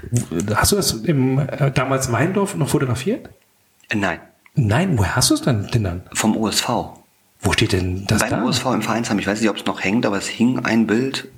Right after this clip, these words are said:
Speaker 2: Ähm,
Speaker 1: Ach.
Speaker 2: genau, das Bild. Das hab ich abfotografiert.
Speaker 1: Ja?
Speaker 2: Und das ist schon immer mein Hintergrundbild.
Speaker 1: Ich kenn das nur vom, von,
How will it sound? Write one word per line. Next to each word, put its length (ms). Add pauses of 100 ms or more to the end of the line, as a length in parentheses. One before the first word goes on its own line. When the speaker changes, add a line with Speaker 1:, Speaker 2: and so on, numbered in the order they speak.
(120)
Speaker 2:
Ähm, 100
Speaker 1:
Ach. 460 (120)
Speaker 2:
genau, 440 (400)
das 200
Bild. 300 (220)
Das 100
hab 80
ich 140
abfotografiert. 800 (200)
Speaker 1:
Ja? 280 (260)
Speaker 2:
Und 220
das 100
ist 140
schon 220
immer 200
mein 200
Hintergrundbild. 580
Speaker 1:
Ich 180
kenn 220
das 260
nur 220
vom, 580
von, 300